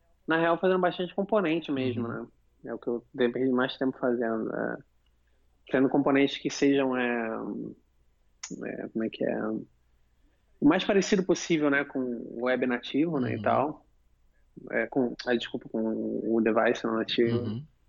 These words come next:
Speaker 1: Então as animações têm que ser rapidinhas, tem que ser bem slick, tem que ter as transições de tela legais, não sei o quê. Então é uma coisa prazerosa de fazer, né, porque são, são detalhes, né, e tal, mas você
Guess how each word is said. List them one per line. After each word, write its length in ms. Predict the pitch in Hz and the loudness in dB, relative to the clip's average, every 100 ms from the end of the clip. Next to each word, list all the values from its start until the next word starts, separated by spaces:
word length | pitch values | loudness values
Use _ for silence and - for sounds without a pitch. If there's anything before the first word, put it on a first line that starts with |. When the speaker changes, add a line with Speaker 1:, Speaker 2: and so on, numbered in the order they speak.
| _ _ _ - | _ _ _ -2
Speaker 1:
Então 200 | 123 135 | 4 4
as 80 | 147 | 6
animações 600 | 147 143 - 139 139 - | 4 4 2 0 0 -4
têm 120 | 131 | -6
que 80 | - | 0
ser 180 | 135 | 2
rapidinhas, 720 | 127 131 139 131 135 131 123 | 2 0 -2 0 0 0 -2
tem 80 | 120 | -6
que 60 | - | -10
ser 100 | 117 | -6
bem 480 | 110 127 123 113 113 | -2 0 0 -2 -4
slick, 800 | - 110 117 120 117 - 113 110 | -2 2 6 6 4 0 -4 -2
tem 140 | 120 | -4
que 40 | 107 | 0
ter 200 | 120 110 | 2 2
as 120 | - | 0
transições 520 | - 117 117 - 117 | -2 -2 -2 -4 -4
de 60 | 117 | -2
tela 300 | - 113 117 | 2 2 4
legais, 640 | 117 123 113 117 113 107 113 | 2 4 4 2 0 -4 -8
não 100 | 107 | -10
sei 120 | 113 | -12
o 40 | - | -6
quê. 200 | - - _ _ - - - - | -6 -8 _ _ -20 -20 -10 -2
Então 260 | 165 202 226 | 2 2 4
é 60 | |
uma 140 | 220 247 | 2 4
coisa 160 | 254 | 2
prazerosa 540 | 254 262 247 208 202 208 | 2 2 4 2 2 -4
de 100 | - | -2
fazer, 420 | 214 180 165 156 | 0 0 0 -2
né, 200 | 131 120 - | -4 -6 -10
porque 260 | - - 123 117 113 113 120 - | -16 -6 -4 -4 -4 -6 -8 -10
são, 260 | - 123 127 | -6 -4 -4
são 240 | - 135 | 0 2
detalhes, 640 | 139 147 - 135 156 160 139 | 4 2 2 2 4 2 0
né, 120 | 135 | -4
e 40 | 127 | -2
tal, 240 | 117 131 | 0 0
mas 160 | 139 131 | -2 -6
você 360 | 127 - 123 | -8 -4 -6